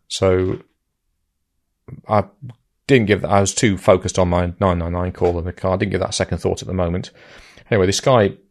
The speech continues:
shot off, and I carried on chasing him. Looked at my mirror, the Punto was falling behind. It was somewhere else, so didn't give it a second thought. The tow truck crashed. The guy jumped out and ran off. I chased after him across a kid's playground. Um, caught up with him.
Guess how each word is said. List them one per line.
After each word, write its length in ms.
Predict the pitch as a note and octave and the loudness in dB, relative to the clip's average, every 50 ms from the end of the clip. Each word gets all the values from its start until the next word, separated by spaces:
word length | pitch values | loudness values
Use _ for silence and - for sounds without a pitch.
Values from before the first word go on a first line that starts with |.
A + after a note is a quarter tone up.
| _ _ _ _ _ | _ _ _ _ _
shot 320 | - - - C3 G#2+ - - | -6 0 2 2 2 4 4
off, 240 | F#2+ F2+ - - - | 2 2 2 0 -2
and 280 | F#2 F2+ F2+ F#2 F2 - - - | -2 0 -2 -2 -4 -6 -4 -2
I 80 | G#2 G2 | -2 -2
carried 300 | - - G2+ E2+ E2+ F2 | 0 0 0 0 0 -2
on 100 | F2 - | -6 -4
chasing 400 | - F2 F2 E2+ - - - F2 | -2 0 0 0 -2 -4 -4 -6
him. 120 | E2+ F2 | -6 -6
Looked 120 | E2+ - | -6 -4
at 40 | - | -2
my 60 | F#2 | 0
mirror, 260 | F2+ F#2 F#2 F2 E2+ E2+ | 2 2 4 4 4 2
the 80 | F2 | 0
Punto 420 | - - - G#2 F#2+ - - E2+ E2 | -2 -2 -2 0 0 2 2 0 0
was 160 | E2+ D#2+ - | 0 -2 -4
falling 280 | - F#2 F2 E2+ F2 | -4 -2 -2 -2 -2
behind. 380 | E2+ E2 E2+ F2+ F2 E2 E2+ E2+ | -4 -2 -2 0 0 0 -2 -4
It 100 | E2+ - | -4 -4
was 200 | A2+ - - - - - | -4 -6 -6 -6 -8 -8
somewhere 280 | - - F#2+ F2+ F2+ F2 | -6 -4 -2 -2 -2 -4
else, 200 | F2 F2+ F#2+ - | -4 -6 -6 -6
so 340 | - - G2 F2+ F#2 G2 - _ - - - - - - _ _ _ _ _ | -4 -4 -4 -4 -6 -8 -10 _ -20 -20 -20 -20 -20 -20 _ _ _ _ _
didn't 220 | - G#2 - - F#2 | -2 -2 -2 -2 -4
give 120 | F#2+ - | -6 -4
it 20 | |
a 20 | - | -4
second 300 | - F#2 F#2 - F2 F2 | -4 -4 -4 -4 -4 -4
thought. 380 | - F#2 F2+ F#2+ F#2 - _ | -4 -2 -2 -2 -4 -6 _
The 80 | - G#2 | -16 -14
tow 240 | - - - D#3 B2+ | 0 2 4 4 4
truck 220 | - - - - | 2 0 -4 -4
crashed. 400 | - - A2 G2 F#2+ F#2+ - - | -2 0 2 2 2 2 -2 -4
The 40 | - | -2
guy 200 | F2+ G#2+ G2 F#2+ | 0 0 0 0
jumped 200 | - - - - | 0 -4 -2 -2
out 140 | F#2 F2+ E2+ | 0 0 0
and 80 | F#2 | 0
ran 160 | F2 E2+ F2+ F#2 | 0 0 2 2
off. 280 | F#2 F#2+ - - - | 0 0 -2 -4 -6
I 100 | F2+ F2 | -6 -6
chased 340 | - - - F2+ F2 - - | -4 -2 -2 -2 -2 0 -2
after 260 | F#2+ F#2 - - - | -2 -2 -4 -6 -6
him 80 | F2 F2 | -4 -4
across 240 | E2+ - F#2+ - - | -4 -4 -6 -6 -6
a 40 | |
kid's 280 | - - - E2+ - - | -6 -4 -4 -4 -4 -6
playground. 580 | - - F#2 F2+ F2+ F2+ F2+ F#2 F#2 F2+ F#2 - _ - - - - - - - - - - - _ _ _ _ - - | -6 -6 -4 -4 -4 -4 -4 -4 -4 -4 -6 -8 _ -20 -20 -20 -20 -20 -20 -20 -20 -20 -20 -20 _ _ _ _ -12 -8
Um, 500 | F#2 F2+ F2+ F2+ F2+ F2+ F2+ F2+ - - - _ _ _ | -4 -4 -2 -2 -2 -2 -4 -6 -8 -10 -14 _ _ _
caught 260 | - - B2 G#2+ - - | -2 0 0 0 0 -2
up 100 | - - | -2 0
with 140 | F#2+ F2+ | 0 2
him. 360 | F#2 F#2 F2+ F2+ F2+ F#2 G2+ | 2 2 2 2 -2 -4 -8